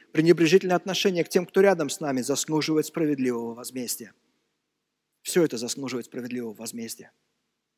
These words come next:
Не нужно убивать, не нужно изменять. Достаточно просто затаить злобу. Именно поэтому Христос провозглашает радостную весть освобождения.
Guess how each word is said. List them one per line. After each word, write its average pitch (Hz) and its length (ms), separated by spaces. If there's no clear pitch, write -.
Не 175 120
нужно 131 280
убивать, 107 460
не 262 100
нужно 247 280
изменять. 196 520
Достаточно 151 560
просто 113 300
затаить 107 340
злобу. 107 380
Именно 143 220
поэтому 127 380
Христос - 540
провозглашает 120 680
радостную 120 460
весть 123 220
освобождения. 113 720